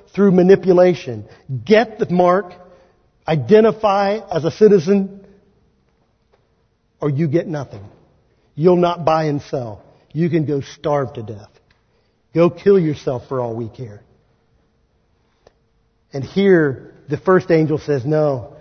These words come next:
fear God. Worship the Lamb." And we're gonna find that this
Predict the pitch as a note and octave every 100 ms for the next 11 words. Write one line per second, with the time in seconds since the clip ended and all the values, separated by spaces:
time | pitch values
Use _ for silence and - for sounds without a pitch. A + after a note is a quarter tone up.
0 | - _ _ F#3+ F3+ C#3+ D3+ C#3 A#2+ A2
1 | - - _ _ _ _ - F#3 A3 A3+
2 | - F3 D#3 D#3+ C#3+ A#2 G#2 - _ _
3 | _ _ _ _ _ - D3 D#3+ F3 -
4 | F3 F3 D#3+ D3 C3 F3+ G#3+